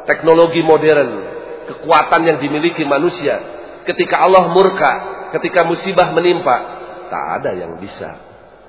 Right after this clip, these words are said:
menahannya. Semua itu semestinya memang membuat orang semakin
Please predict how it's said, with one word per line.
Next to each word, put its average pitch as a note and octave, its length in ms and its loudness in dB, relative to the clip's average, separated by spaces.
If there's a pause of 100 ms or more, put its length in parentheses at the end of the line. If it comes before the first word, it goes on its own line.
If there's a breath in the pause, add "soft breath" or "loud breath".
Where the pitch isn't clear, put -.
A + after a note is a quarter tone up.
menahannya. F#2 720 -12 (1600)
Semua D#3+ 320 2
itu G3 160 -4
semestinya C3+ 640 -6
memang A#2 320 -6
membuat A2 560 -6
orang G#2 400 -8
semakin A2 560 -12